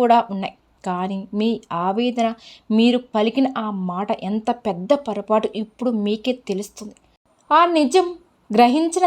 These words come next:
తర్వాత మీరే మోకాల మీద వంగి మరి ఆ దైవానికి మనస్ఫూర్తిగా కృతజ్ఞతలు చెప్పుకుంటారు, క్షమించమని వేడుకుంటారు. వృషభ రాశి రాశి చక్రంలోని రెండవ రాశి. ఈ రాశికి అధిపతి శుక్రుడు. కృత్తికా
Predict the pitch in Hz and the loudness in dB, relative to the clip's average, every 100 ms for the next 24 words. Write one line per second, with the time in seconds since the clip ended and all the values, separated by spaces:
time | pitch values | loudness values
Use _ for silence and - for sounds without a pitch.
0 | 349 220 190 202 202 320 233 233 285 381 | 2 2 2 0 -2 -4 2 4 6 4
1 | 370 254 240 247 262 269 247 226 208 190 | 6 6 4 4 4 4 2 2 0 0
2 | 190 180 208 202 269 294 214 208 190 196 | -2 -4 -2 0 0 2 0 0 -2 -2
3 | 208 202 208 208 202 214 247 - - 220 | -2 -6 -4 -4 -2 -2 -2 -6 -10 -10
4 | 226 - 226 214 - _ - 240 247 285 | -10 -4 -4 -4 -12 _ -2 -2 2 0
5 | 226 254 247 233 233 202 - 202 - - | 2 0 0 -4 -4 -8 -8 -12 -14 -18
6 | _ - - - 320 330 415 415 359 359 | _ -20 -14 2 2 4 2 2 0 2
7 | 320 233 220 277 294 269 226 _ _ _ | 4 6 6 4 -4 -4 -6 _ _ _
8 | _ _ _ _ 247 262 359 359 349 320 | _ _ _ _ 0 4 6 6 4 2
9 | 320 285 277 277 240 262 - 226 - 240 | 0 -4 -2 4 4 2 -2 -2 2 4
10 | 247 233 233 185 190 208 208 220 - - | 6 4 4 0 0 2 2 2 -4 -10
11 | _ - 330 330 320 339 - - 254 277 | _ 0 4 6 6 2 -6 0 2 4
12 | 330 302 302 - - 226 247 247 - _ | 2 2 -6 -8 -8 -4 0 0 -2 _
13 | _ _ _ _ _ - 330 403 403 415 | _ _ _ _ _ -2 0 2 2 4